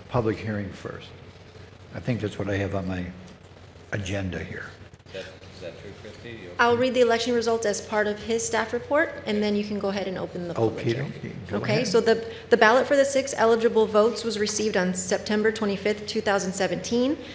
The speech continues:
Speaker 2: and was in favor. Therefore, all votes cast equal a hundred percent of total eligible votes, and no protests were received.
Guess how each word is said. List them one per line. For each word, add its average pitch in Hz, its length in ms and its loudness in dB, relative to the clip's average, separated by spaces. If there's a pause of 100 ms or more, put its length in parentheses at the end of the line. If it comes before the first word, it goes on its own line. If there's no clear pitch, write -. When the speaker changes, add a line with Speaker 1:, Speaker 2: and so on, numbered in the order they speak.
(120)
Speaker 2:
and 202 180 2
was 190 140 0
in 185 100 -2
favor. 220 460 2
Therefore, 196 500 0
all 196 240 2
votes 220 340 0
cast 190 520 -4
equal 190 300 -2
a - 20 0
hundred 202 300 0
percent 202 440 -2 (120)
of 175 140 -6
total 202 380 0
eligible 180 460 -2
votes, 196 360 0
and 180 220 -4
no 196 180 2
protests 180 600 -4
were 170 120 0
received. - 440 -6